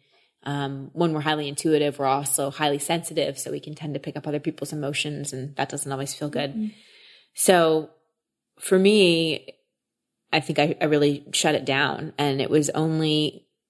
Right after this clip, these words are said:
Speaker 1: later when I really got on the personal development path and I got off antidepressants and I started doing more of the emotional release work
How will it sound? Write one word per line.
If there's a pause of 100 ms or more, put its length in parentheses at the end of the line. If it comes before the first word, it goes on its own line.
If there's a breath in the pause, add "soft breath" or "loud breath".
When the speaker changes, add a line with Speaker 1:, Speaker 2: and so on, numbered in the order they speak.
(460)
Speaker 1:
later
when
I
really
got
on
the
personal
development
path
and
I
got
off
antidepressants
and (480 loud breath)
I
started
doing
more
of
the
emotional
release
work